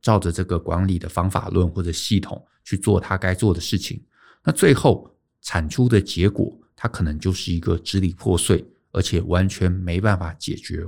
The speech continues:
问题的一个结果。那这个其实就会非常非常的可惜啊，非常非常可惜。而且更惨的是，你在这个过程中，导入的过程中，一定有些人是冷言冷语的，他是袖手旁观的，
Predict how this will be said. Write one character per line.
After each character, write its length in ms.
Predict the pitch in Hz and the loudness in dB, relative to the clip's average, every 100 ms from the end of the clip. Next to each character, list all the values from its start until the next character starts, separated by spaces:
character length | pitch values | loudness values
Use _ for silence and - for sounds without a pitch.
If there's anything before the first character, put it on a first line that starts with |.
| - | 0
问 160 | 90 87 | 0 0
题 180 | - | -10
的 280 | - - - _ _ - | -10 -10 -10 _ _ -6
一 100 | 82 | -2
个 240 | 85 - | -2 -4
结 180 | - 80 | -4 -4
果。 200 | 80 - - _ _ | -2 -4 -6 _ _
那 80 | - | -2
这 140 | 196 190 | 4 4
个 60 | |
其 160 | - 104 | 4 0
实 120 | 120 | 0
就 140 | 139 | 2
会 100 | 135 | 2
非 140 | 131 175 | 4 4
常 120 | 170 | 2
非 80 | 160 | 2
常 100 | 139 | 4
的 120 | 107 | 2
可 240 | - - | 0 -6
惜 380 | 76 - 71 - _ _ _ _ | -6 -6 -8 -10 _ _ _ _
啊， 140 | 87 90 | 0 4
非 100 | 196 | 6
常 100 | 180 | 6
非 60 | |
常 100 | 175 | 4
可 220 | 170 78 | 2 0
惜。 340 | - - 82 110 - _ | -2 -4 -6 -6 -10 _
而 80 | - | 4
且 120 | 190 | 4
更 180 | 208 214 | 6 6
惨 220 | 110 71 | 4 0
的 100 | 71 | -4
是， 320 | - 107 - - _ _ _ | 0 0 0 -6 _ _ _
你 120 | 104 120 | 2 6
在 140 | 185 | 6
这 120 | 185 | 6
个 100 | 180 | 6
过 180 | 185 156 | 8 6
程 260 | - 110 127 | 8 6 6
中， 260 | 143 139 | 6 4
导 180 | - - | 2 2
入 160 | 135 135 | 4 4
的 60 | |
过 180 | 123 127 | 4 4
程 240 | 113 95 98 | 4 0 2
中， 220 | 113 - | 2 2
一 80 | 143 | 2
定 140 | 202 | 2
有 120 | 117 | 2
些 180 | - 104 | 2 2
人 200 | 101 90 | 4 4
是 140 | 90 107 | 2 2
冷 220 | 85 80 | 2 0
言 180 | 90 95 | -2 0
冷 160 | 90 | 4
语 180 | 120 98 | 4 4
的， 240 | - - _ _ _ | -2 -8 _ _ _
他 200 | - 113 | 0 2
是 340 | 123 127 113 107 | 4 4 4 4
袖 180 | - 117 | 4 2
手 160 | 85 | 2
旁 220 | - 80 87 | -6 -6 2
观 240 | 113 135 | 4 6
的， 280 | 120 - | 4 0